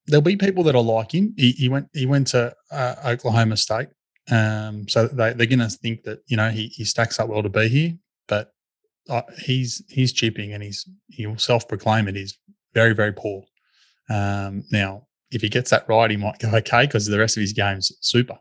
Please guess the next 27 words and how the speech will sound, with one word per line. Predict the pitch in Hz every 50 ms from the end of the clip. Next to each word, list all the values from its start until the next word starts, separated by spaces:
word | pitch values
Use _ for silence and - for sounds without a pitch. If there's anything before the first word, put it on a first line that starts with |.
| _ _ _ _ _ _ _ _ _
But, | - 104 98 - -
uh, | 113 107 101 101 101 101 104
yeah, | 123 110 104 98 95 90
he, | - 117 117
his | 139 127 117 117 117 117 -
chipping | - - 123 127 - 117 107 101
is | 98 98 98 -
probably | - - 113 110 110 104 101 98
one | 98 98
of | 98 95
the | 95
worst | 95 98 101 98 - -
on | 101 98 98
tour. | 95 - - 104 98 110 - _ _ _ _ _ _ _ _
Um, | - 101 98 98 98 101 101 107
he's | 98 101 95
ranked | 101 101 98 101 -
two | - 113
hundred | 110 104 104 95
and | 95 90
ten | - - 107 101 98
in | 95 90
strokes | - - 95 95 - -
gained | - 95 95 95
around | 95 95 95 95
the | 95
green, | 95 - 98 98 98 95 92